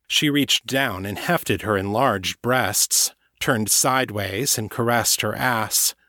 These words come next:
flexed the muscles in her arms and abs and watched them pop. Slowly, her astonishment gave way to a broad grin. "Oh, I like this," she said at last.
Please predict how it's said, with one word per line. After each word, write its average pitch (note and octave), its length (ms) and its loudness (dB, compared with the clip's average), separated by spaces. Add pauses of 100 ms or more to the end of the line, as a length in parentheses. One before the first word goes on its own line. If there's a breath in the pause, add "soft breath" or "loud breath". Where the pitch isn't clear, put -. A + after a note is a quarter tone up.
(140)
flexed - 400 0
the C#3+ 100 2
muscles C3 560 2
in A#2 80 2
her G#2+ 160 -2
arms A#2 480 2
and A2 120 -2
abs A#2+ 600 0
and G#2+ 140 -6
watched A#2 320 0
them F#2+ 160 -6
pop. A#2+ 480 -2 (960)
Slowly, G2 720 0 (200)
her A#2+ 160 2
astonishment A2 840 0
gave A2 300 -2
way G2+ 220 0
to A#2 240 -2
a G#2 40 -2
broad A2+ 600 2
grin. G2 580 0 (1160)
"Oh, G2 440 -2
I A2+ 180 0
like F#2 380 0
this," F#2+ 720 0 (400)
she - 240 0
said G2+ 240 2
at G2+ 140 -4
last. G2+ 600 0